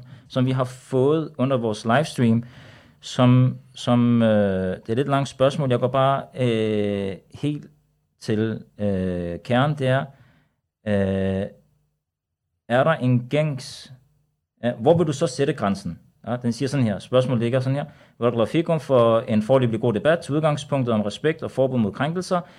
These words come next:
er der en gængs indvending, som lyder, "Hvor vil du så sætte grænsen?" Ikke?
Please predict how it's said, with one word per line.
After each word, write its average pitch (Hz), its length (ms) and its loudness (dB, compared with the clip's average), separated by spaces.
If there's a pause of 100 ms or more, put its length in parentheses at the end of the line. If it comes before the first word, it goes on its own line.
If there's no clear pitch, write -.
(160)
er 135 120 4
der 147 120 2
en 123 260 2
gængs 151 400 -2
indvending, 131 380 2
som 120 180 0
lyder, 143 240 2 (100)
"Hvor 120 380 2
vil 117 100 -2
du 104 60 0
så 104 300 0 (220)
sætte 98 380 -6 (160)
grænsen?" 85 460 -6 (280)
Ikke? 143 200 -8